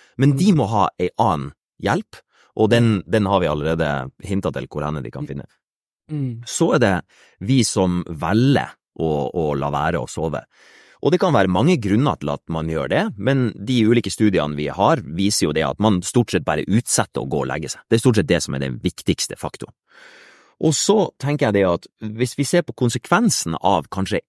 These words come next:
Speaker 1: en time mindre søvn, så er nok kanskje ikke den sånn veldig, veldig stor. Det, det er veldig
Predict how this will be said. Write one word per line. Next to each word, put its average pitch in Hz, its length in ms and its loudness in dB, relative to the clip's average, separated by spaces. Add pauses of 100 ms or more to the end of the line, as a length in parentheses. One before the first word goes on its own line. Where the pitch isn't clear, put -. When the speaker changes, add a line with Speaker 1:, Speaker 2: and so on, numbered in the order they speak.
(140)
Speaker 1:
en 73 460 2 (100)
time 113 560 0
mindre 82 300 -2
søvn, - 320 -4 (220)
så - 200 2
er 220 160 4
nok 104 200 0
kanskje 98 240 -2
ikke 98 120 2
den 131 160 2
sånn 82 320 -4
veldig, 90 540 0
veldig 69 180 -6
stor. - 380 -10 (600)
Det, 147 300 4
det 120 260 2
er 135 80 0
veldig 156 220 4